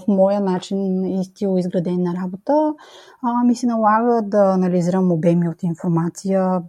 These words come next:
по различни причини. Нали, било то, за да стигна до някакво знание за, за определен продукт,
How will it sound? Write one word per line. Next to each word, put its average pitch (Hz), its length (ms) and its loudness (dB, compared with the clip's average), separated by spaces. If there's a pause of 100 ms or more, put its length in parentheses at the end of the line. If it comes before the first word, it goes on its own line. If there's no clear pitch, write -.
(140)
по 190 100 -4
различни 160 380 0
причини. 151 560 -4 (380)
Нали, 180 180 2
било 185 420 4
то, 190 580 6 (140)
за 185 140 -2
да 175 80 -4
стигна 175 760 0 (100)
до 185 120 -2
някакво 175 360 0
знание 170 520 0
за, 160 420 -4 (320)
за 165 160 -2
определен 165 480 0
продукт, 185 460 -2